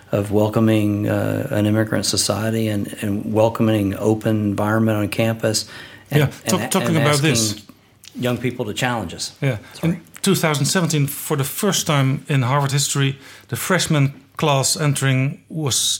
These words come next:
Speaker 2: the first to be predominantly non-white, about fifty-one percent, and also about half of the student population at Harvard is female. What does this tell you in a cultural way?
Speaker 1: Uh, well, it, uh, it's, uh,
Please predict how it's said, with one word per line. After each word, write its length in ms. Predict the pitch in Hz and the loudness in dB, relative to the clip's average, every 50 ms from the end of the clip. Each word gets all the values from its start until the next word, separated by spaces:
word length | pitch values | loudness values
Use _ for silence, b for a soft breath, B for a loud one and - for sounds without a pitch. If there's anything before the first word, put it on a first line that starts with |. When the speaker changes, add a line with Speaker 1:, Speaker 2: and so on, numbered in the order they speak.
| - 156 | -6 -8
Speaker 2:
the 80 | 120 113 | -8 -6
first 460 | - - - 190 165 143 - - - | -6 -2 0 0 0 0 -2 -2 -2
to 60 | 160 | 0
be 120 | 143 143 139 | 0 0 0
predominantly 720 | 139 - 156 139 147 151 160 151 139 135 139 143 143 139 143 | 0 -2 0 0 2 2 2 2 0 0 0 0 -2 0 0
non-white, 1040 | 127 120 135 147 156 147 135 123 120 113 117 120 120 120 135 185 226 - - - - - _ B B B B B B B | 0 2 2 4 4 4 2 0 0 -4 -4 -2 0 0 0 0 0 -4 -6 -10 -10 -14 _ B B B B B B B
about 180 | B - 123 - | B -2 -2 -2
fifty-one 480 | - - 160 139 - 135 131 123 117 113 | 0 0 -2 -2 0 0 0 0 0 0
percent, 480 | - - - 139 156 202 220 - - B B B B B B B B | -2 0 2 2 2 2 0 -4 -8 B B B B B B B B
and 80 | 139 135 | -4 -2
also 240 | 170 170 170 - 151 | 0 0 2 2 2
about 160 | 143 143 135 | 2 2 2
half 180 | 127 147 147 143 | 2 0 0 2
of 80 | 143 | 0
the 60 | 135 127 | 0 0
student 340 | - - - 180 156 147 | 0 0 2 2 2 2
population 640 | 151 147 143 139 127 127 131 123 - 135 131 - - - | 0 -2 0 0 2 2 2 2 0 -2 -2 -2 -4 -6
at 100 | - 117 | -4 -2
Harvard 320 | 117 123 131 127 135 143 | 0 0 0 0 0 -2
is 180 | 131 117 - - - - - | -2 -2 -4 -4 -6 -12 -18
female. 680 | - - - - - - 185 165 135 117 110 98 104 110 | -14 -12 -10 -8 -2 2 4 4 4 4 2 0 -2 -4
What 180 | 127 160 139 | -4 -6 -2
does 180 | 127 139 131 - | 0 0 0 2
this 220 | 143 135 - - | 0 0 0 -2
tell 320 | - - - - 151 135 123 | -4 -4 0 0 2 2 2
you 160 | 110 107 110 | 0 0 0
in 80 | 107 107 | -2 -2
a 40 | |
cultural 460 | 101 - 127 113 107 - 113 104 101 104 | -4 -4 -4 -4 -4 -4 -4 -4 -6 -6
way? 260 | 107 107 107 104 104 - _ _ _ _ _ b b b b b b b | -6 -6 -6 -8 -10 -14 _ _ _ _ _ b b b b b b b
Speaker 1:
Uh, 400 | - 127 123 120 120 117 113 113 107 | -2 0 0 2 2 2 0 0 -2
well, 340 | 104 127 147 170 156 131 117 | 0 2 2 4 4 4 2
it, 220 | 110 101 107 - | 2 0 -2 -2
uh, 40 | 107 | 0
it's, 600 | 113 113 107 110 107 101 110 117 117 - - - | 0 0 0 0 0 0 -2 -2 -2 -2 -2 0
uh, 480 | 123 110 113 113 113 110 110 110 107 | 0 0 0 0 0 0 0 -2 -4